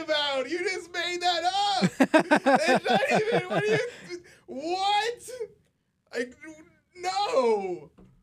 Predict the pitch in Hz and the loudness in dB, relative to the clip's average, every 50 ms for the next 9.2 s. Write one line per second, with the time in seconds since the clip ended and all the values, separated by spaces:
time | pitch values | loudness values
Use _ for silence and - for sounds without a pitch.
0 | - _ _ - 233 240 202 - - 254 247 - 277 311 311 320 320 294 302 285 | -20 _ _ -18 -16 -16 -16 -12 -12 -12 -10 -8 -8 -6 -4 -2 -4 -4 -4 -6
1 | 302 311 311 269 - - - 311 294 302 311 294 - - 294 294 294 - - - | -6 -6 -6 -6 -8 -10 -10 -8 -6 -4 -4 -6 -6 -6 -8 -8 -8 -10 -12 -20
2 | _ _ _ _ _ _ _ _ _ _ _ - 285 - - 277 285 294 302 311 | _ _ _ _ _ _ _ _ _ _ _ -16 -16 -12 -8 -6 -4 -2 0 0
3 | 311 302 294 285 294 - 311 320 320 - - 262 262 285 311 - - - - 330 | 0 -2 -2 -4 -4 -6 -6 -8 -8 -8 -8 -8 -6 -4 -4 -2 0 0 2 4
4 | 285 233 - - - 202 - 190 - - 190 - - 185 165 - 339 175 165 311 | 6 4 4 4 2 0 0 -2 -2 0 -2 -2 -2 -2 -2 -2 -2 0 0 0
5 | 311 180 339 392 339 - - 285 311 339 - - - 285 - 330 403 381 415 466 | 0 0 0 0 0 0 0 0 0 -2 -2 -4 -6 -8 -4 -2 -2 0 0 2
6 | 508 508 - - - - - - - - - - - - - - - - - 233 | 2 2 0 0 -4 -6 -8 -10 -12 -12 -12 -12 -12 -12 -14 -16 -16 -8 -4 -2
7 | 240 247 254 254 240 240 247 269 269 269 269 269 277 277 285 294 262 277 277 285 | 0 0 0 0 -2 -2 -2 -2 -2 -2 -4 -2 -2 0 2 2 2 0 0 0
8 | 269 233 - 202 233 247 262 269 262 262 254 - - 214 196 208 226 233 240 254 | 0 0 0 0 2 2 2 2 2 0 -2 0 0 0 2 2 4 4 2 2
9 | 269 277 269 | 0 -2 -6